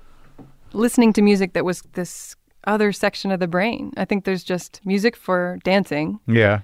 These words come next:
Speaker 1: Right? And then
Speaker 2: Yeah.
Speaker 1: there's music for coping with everything difficult in your life. And
Speaker 2: Right.
Speaker 1: that music, he, you know, he found it in lullabies
Speaker 2: Uh-huh.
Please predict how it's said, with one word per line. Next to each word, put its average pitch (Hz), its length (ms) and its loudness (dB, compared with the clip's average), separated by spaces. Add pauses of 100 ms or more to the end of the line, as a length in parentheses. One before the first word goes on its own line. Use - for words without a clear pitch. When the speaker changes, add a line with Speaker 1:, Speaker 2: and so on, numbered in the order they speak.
(120)
Speaker 1:
Right? 175 320 -4
And 185 140 -2
then 107 80 2
Speaker 2:
Yeah. 180 60 2
Speaker 1:
there's 180 160 -2
music 180 340 -2
for 165 480 -4 (400)
coping 185 400 0
with 170 180 0
everything 175 360 0
difficult 160 380 -4
in 160 80 -4
your 156 120 -4
life. - 400 -6 (300)
And 107 100 4
Speaker 2:
Right. 185 80 6
Speaker 1:
that 185 140 0
music, 180 560 -4
he, 170 160 -10 (220)
you 170 100 -6
know, 160 140 -8
he 160 60 -8
found 170 300 -2
it 170 80 -4
in 165 200 -2
lullabies 202 760 -2
Speaker 2:
Uh-huh. 104 320 -4